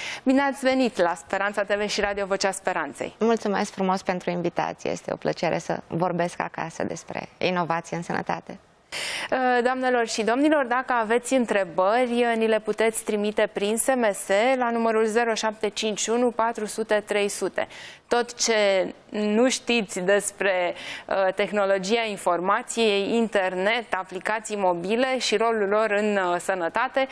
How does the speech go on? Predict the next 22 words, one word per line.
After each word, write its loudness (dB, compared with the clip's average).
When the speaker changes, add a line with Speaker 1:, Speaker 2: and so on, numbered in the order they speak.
Speaker 1:
iată 0
că 0
este 0
momentul, 2
uh, 4
să 2
întrebați -2
acum. -2
În 0
primul 4
rând, 4
să 2
vorbim 2
puțin 2
despre 2
I -4
C -2
E 4
Fest, -2
uh, 4
despre -2
acest -2